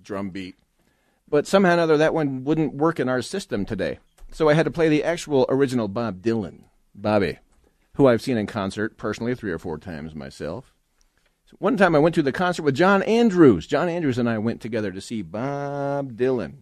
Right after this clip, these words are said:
and it was really cool. Yeah, he's the man. Anyway,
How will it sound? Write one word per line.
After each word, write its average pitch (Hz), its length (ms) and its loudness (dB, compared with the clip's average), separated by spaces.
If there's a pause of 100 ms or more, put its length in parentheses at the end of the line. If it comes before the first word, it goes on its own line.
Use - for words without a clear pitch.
(840)
and 127 120 4
it 113 100 2
was 101 120 -2
really 95 240 -6
cool. 90 380 -8 (720)
Yeah, 104 380 -4 (260)
he's 117 240 -10
the 113 80 -6
man. 110 460 -4 (460)
Anyway, 123 500 4